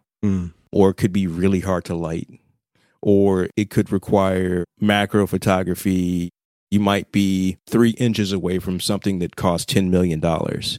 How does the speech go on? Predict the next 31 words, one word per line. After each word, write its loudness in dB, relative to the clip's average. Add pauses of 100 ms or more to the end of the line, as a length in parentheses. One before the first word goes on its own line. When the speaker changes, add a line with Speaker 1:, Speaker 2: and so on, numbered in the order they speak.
(140)
Speaker 1:
<sighs> -10 (440)
Wow. -4
Speaker 2:
So 2
there's 0
all 2
kinds 0
of 0
considerations 0
when -2
we're 0
shooting 0
something -4 (100)
in 2
aerospace, 2
like, 0
nasa-wise, 0 (160)
that's, 0
that's -2
technical. 0
It 2
can 4
be 4
really, 2
really 2
complicated. 0
It -4
can -2
be -2
really, 2
really -2
simple. -6